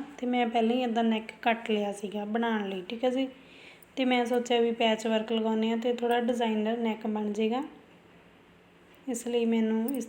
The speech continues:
ਤਰੀਕੇ ਨਾਲ ਪੱਟੀ ਲਗਾਉਣੀ ਪੈ ਰਹੀ ਹੈ ਜੀ, ਠੀਕ ਹੈ ਜੀ। ਨਹੀਂ ਤਾਂ ਪੈਚ ਲਗਾ ਕੇ ਉਸ ਤੋਂ ਬਾਅਦ ਆਪਾਂ ਨੈਕ ਅਟੈਚ ਕਰਨਾ ਸੀ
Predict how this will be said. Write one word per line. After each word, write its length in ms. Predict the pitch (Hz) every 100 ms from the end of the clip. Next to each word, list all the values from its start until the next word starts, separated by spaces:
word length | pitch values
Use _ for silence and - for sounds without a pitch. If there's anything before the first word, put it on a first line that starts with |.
| -
ਤਰੀਕੇ 280 | 247 233 226
ਨਾਲ 160 | 226 220
ਪੱਟੀ 340 | 220 220 220
ਲਗਾਉਣੀ 320 | 214 214 208 196
ਪੈ 140 | 208
ਰਹੀ 200 | 202 208
ਹੈ 40 | 220
ਜੀ, 220 | 214 247 311 - - - - - - - - - - - - - - - - - - - - - - - - - - - - - - - - - - - - - -
ਠੀਕ 200 | 247 226
ਹੈ 100 | 240
ਜੀ। 140 | 233 262
ਨਹੀਂ 640 | 262 - - - - 262
ਤਾਂ 140 | 240 247
ਪੈਚ 400 | 247 240 233 247
ਲਗਾ 360 | 240 233 220
ਕੇ 220 | 214 254 285
ਉਸ 160 | 269
ਤੋਂ 180 | - 254
ਬਾਅਦ 260 | 233 220 226
ਆਪਾਂ 220 | 226 226
ਨੈਕ 280 | 220 214 214
ਅਟੈਚ 280 | 214 196 -
ਕਰਨਾ 400 | 202 190 185 180
ਸੀ 180 | 196